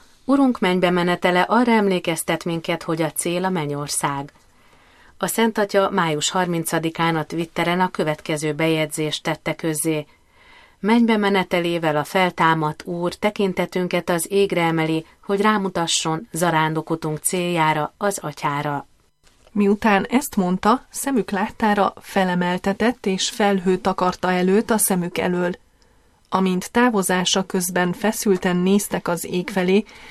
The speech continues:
Speaker 2: íme két férfi állt meg mellettük fehér ruhában, és ezt mondta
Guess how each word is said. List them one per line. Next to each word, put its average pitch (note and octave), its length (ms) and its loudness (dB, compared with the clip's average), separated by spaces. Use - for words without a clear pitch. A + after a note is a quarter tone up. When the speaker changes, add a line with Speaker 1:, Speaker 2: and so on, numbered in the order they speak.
Speaker 2:
íme C4 420 4
két F3+ 300 0
férfi F#3 400 -2
állt F3 240 0
meg F3+ 160 0
mellettük G3 540 2
fehér F3 360 -2
ruhában, F#3+ 540 2
és F#3 260 -2
ezt - 220 -8
mondta - 360 -6